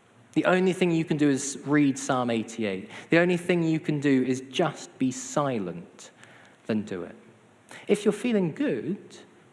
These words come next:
pray that that might continue. Pray that the Lord will help you in your emotional health. Pray for others. Sometimes we might need to seek the help of professionals. If someone came into church with a broken leg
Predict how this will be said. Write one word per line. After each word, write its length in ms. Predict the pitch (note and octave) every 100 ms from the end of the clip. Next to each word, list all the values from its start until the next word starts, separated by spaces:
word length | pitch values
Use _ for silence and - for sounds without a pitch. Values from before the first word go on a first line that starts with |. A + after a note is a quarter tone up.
| _ -
pray 320 | - F3+ G3
that 160 | F#3
that 180 | F3 G#3+
might 200 | F#3 F#3+
continue. 540 | F3 E3 F#3 G#3 D3 G2
Pray 260 | - E3
that 200 | E3+ C#3+
the 80 | D#3
Lord 340 | D3+ D#3+ D#3 D#3
will 100 | D3
help 380 | - F3 F3
you 80 | D3+
in 80 | D3
your 120 | C#3
emotional 400 | C#3 C#3+ - C#3+
health. 320 | C3 F3 -
Pray 280 | - F3+ E3+
for 400 | D#3+ - - E3 -
others. 500 | F3 F3 - - - - _ _ _ _ _ _ _ _ - - - -
Sometimes 560 | - - G#3 G#3 F#3 D#3+
we 140 | E3
might 260 | D#3+ E3+ E3
need 180 | D#3 D3
to 100 | D3
seek 300 | - C3+ -
the 60 |
help 320 | B2 A#2+ A#2 - - -
of 100 | B2+
professionals. 840 | - - D#3+ - B2 F2 - - - _ _ _ _ -
If 80 | C3+
someone 280 | - E3+ D#3+
came 240 | E3 E3
into 180 | D3+ -
church 400 | - D#3 E3+ -
with 80 | C#3
a 40 |
broken 360 | D3+ D#3 D#3 C3+
leg 220 | C#3+